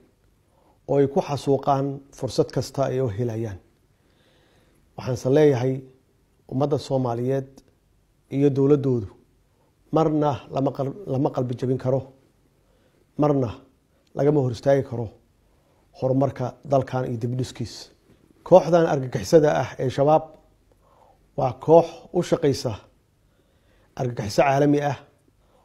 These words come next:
oo loogu soo diray ummadda Soomaaliyeed, dalka Soomaaliyeed iyo shacabka Soomaaliyeed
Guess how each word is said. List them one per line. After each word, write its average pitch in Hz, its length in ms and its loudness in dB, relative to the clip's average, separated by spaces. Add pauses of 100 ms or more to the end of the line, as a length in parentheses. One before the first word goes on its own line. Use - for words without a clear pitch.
(140)
oo 151 100 0
loogu 151 320 4
soo 170 180 4
diray 131 300 2 (460)
ummadda 160 240 4
Soomaaliyeed, 131 560 0
dalka 151 200 0
Soomaaliyeed 135 600 0 (960)
iyo 143 100 0
shacabka 185 360 4
Soomaaliyeed 120 600 -4